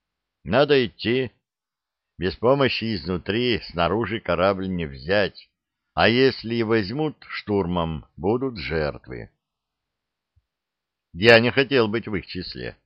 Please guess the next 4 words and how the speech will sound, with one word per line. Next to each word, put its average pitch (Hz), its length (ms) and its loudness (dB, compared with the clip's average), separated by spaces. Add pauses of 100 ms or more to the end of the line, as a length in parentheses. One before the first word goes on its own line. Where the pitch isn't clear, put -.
(520)
Стало 95 420 4
быть, 120 420 -6
надо 78 340 -2
действовать. 90 720 -4